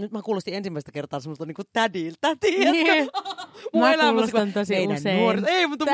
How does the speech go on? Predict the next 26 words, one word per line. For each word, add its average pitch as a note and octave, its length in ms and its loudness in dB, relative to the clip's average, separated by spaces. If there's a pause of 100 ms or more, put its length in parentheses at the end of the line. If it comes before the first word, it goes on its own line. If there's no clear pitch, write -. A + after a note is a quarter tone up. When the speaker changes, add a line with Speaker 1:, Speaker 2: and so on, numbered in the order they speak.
Speaker 2:
tädiltä. G4 220 4
Speaker 1:
alkoi F4 240 2
huvittaa, D4+ 480 0
kun C4 400 0
Speaker 2:
<laughs> - 160 -20
Speaker 1:
siis B3 180 -6
to-, G3 120 0
mutta C4 200 -6
siis B3+ 140 -10
tämän C4 380 -2
maan, F#3+ 420 -4
maamme A3 440 -2
Speaker 2:
Niin. - 60 0
Speaker 1:
nuoriso B3 380 -2
ja A3 140 -6
lapset, A#3+ 300 -6
että G#3+ 160 -12
minkälaista A#3+ 580 -4
Speaker 2:
Niin. - 80 -14
Speaker 1:
tekstiä E3+ 520 -8
myöskin, E3 380 -8 (180)
minkälaista A#3 540 -4
kieltä C4 340 -6
ne D3+ 140 -8
kuulee, F3+ 400 -4
näkee, D#3+ 480 -8